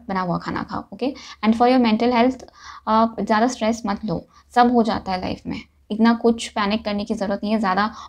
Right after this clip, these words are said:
ओवरथिंकिंग करने की ज़रूरत नहीं है, because overthink will only kill your time, that will only waste your time, और उससे कुछ भी हासिल नहीं होगा। And जब भी ओवरथिंकिंग करने लगो तो ये सोचो ये आपका सिर्फ टाइम ही वेस्ट कर रहा है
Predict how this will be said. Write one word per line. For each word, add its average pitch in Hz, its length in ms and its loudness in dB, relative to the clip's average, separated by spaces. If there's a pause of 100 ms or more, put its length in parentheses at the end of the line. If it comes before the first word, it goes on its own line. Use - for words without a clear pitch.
ओवरथिंकिंग 240 580 6
करने 196 200 0
की 196 120 -10
ज़रूरत 175 340 -4
नहीं 196 240 -2
है, 247 120 -2 (300)
because 269 300 6
overthink 240 440 8
will 262 160 6 (100)
only 226 260 4 (100)
kill 226 140 4
your 226 120 2 (100)
time, 196 260 -2 (340)
that 202 160 0
will 254 100 6 (160)
only 240 340 8
waste 220 260 -6
your 214 140 -6 (120)
time, 190 200 -4 (460)
और 208 120 2
उससे 226 180 0
कुछ 233 240 0
भी 240 340 4
हासिल 214 360 -4
नहीं 220 220 4
होगा। 240 300 0 (320)
And 202 220 4 (300)
जब 202 200 2
भी 254 120 6
ओवरथिंकिंग 220 600 2
करने 196 260 -2
लगो 202 240 0
तो 214 140 -4
ये 196 140 -2
सोचो 220 400 0 (260)
ये 208 80 4
आपका 208 240 2
सिर्फ 226 200 -2
टाइम 208 220 0
ही 233 100 8
वेस्ट 226 280 4
कर 208 140 -2
रहा 214 100 -2
है 233 160 0